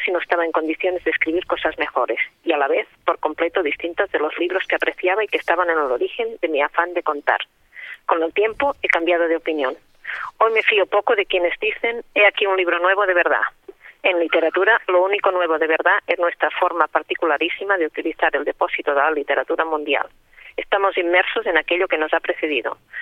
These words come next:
No me refiero a los libros de texto que clasifican por orden cronológico a los autores,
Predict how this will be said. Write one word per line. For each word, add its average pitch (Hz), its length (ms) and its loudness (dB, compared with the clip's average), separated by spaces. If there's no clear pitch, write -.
No 202 80 0
me 233 100 2
refiero 208 340 4
a - 20 6
los 165 180 0
libros 156 220 -2
de 151 120 0
texto - 380 -2
que 147 120 -2
clasifican 147 720 -2
por 147 120 2
orden 151 220 0
cronológico 147 640 0
a 139 40 0
los 147 140 -2
autores, 151 460 0